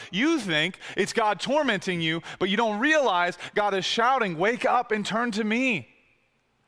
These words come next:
We think God has done this, but when we look back in our life, oftentimes it's like, "Oh no."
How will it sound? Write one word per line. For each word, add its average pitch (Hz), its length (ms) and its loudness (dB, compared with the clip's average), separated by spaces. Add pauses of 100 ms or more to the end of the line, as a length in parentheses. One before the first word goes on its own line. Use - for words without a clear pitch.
(340)
We 302 280 2
think 226 360 0 (160)
God 269 240 4
has 214 160 2
done 175 220 2
this, 175 120 -2
but 202 120 0
when 208 100 0
we 220 60 0
look 233 180 0
back 240 160 2
in 214 80 2
our 196 80 4
life, 214 260 2
oftentimes 190 540 0
it's 156 120 -4
like, 147 220 0
"Oh 139 200 -2
no." 117 480 -6